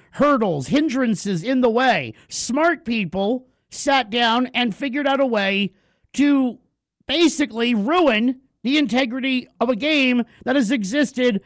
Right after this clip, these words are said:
for nearly two centuries. Smart people did this. Smart people with an eye towards technology, smart people with an eye towards advancements in technology,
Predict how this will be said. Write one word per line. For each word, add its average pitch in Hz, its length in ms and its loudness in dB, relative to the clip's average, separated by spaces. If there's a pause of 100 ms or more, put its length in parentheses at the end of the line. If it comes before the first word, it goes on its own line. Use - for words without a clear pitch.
(140)
for 269 160 -2
nearly 269 320 0
two 233 200 0
centuries. 165 720 -6 (720)
Smart 330 480 0
people 170 320 -2
did 139 260 -8
this. - 460 -14 (720)
Smart 320 440 0
people 285 320 0
with 254 160 2
an 226 140 0
eye 269 300 0
towards 233 680 -2 (720)
technology, 240 840 0
smart 254 420 -4
people 226 280 -2
with 208 120 0
an 185 140 -2
eye 233 300 -2
towards 214 580 -2
advancements 214 640 -4
in 247 160 -4
technology, 226 800 -4